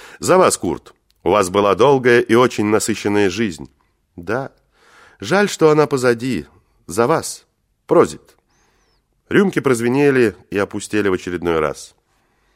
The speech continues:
«Кстати, когда мы чокаемся, мы смотрим друг другу в глаза, а русские смотрят на рюмки», вдруг сказал Дивервассер. «Вас это не касается, вы тоже смотрите в глаза». «Да?» удивился я.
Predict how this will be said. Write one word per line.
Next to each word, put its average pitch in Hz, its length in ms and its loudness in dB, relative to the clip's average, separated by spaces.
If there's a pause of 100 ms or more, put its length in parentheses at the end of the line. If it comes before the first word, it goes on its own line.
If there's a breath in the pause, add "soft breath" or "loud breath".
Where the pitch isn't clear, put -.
(440)
«Кстати, - 580 -6 (380)
когда 123 260 -2
мы 139 100 -2
чокаемся, 113 600 -4
мы 101 80 -4
смотрим 147 400 -4
друг 131 160 -8
другу 135 240 -6
в 131 80 -10
глаза, 117 480 -4 (640)
а 85 320 0
русские 135 360 -10
смотрят 139 400 -6
на 143 100 -2
рюмки», 98 460 -8 (320)
вдруг 78 240 -8
сказал 76 560 -4 (360 loud breath)
Дивервассер. 78 800 -6 (320)
«Вас 104 300 -4
это 104 140 -6
не 107 100 -4
касается, 95 600 -4
вы 98 80 -4
тоже 139 280 -6
смотрите 143 420 -4
в 135 60 -12
глаза». 127 420 -8 (240)
«Да?» 78 340 -4 (160)
удивился 78 520 -8
я. 64 220 -12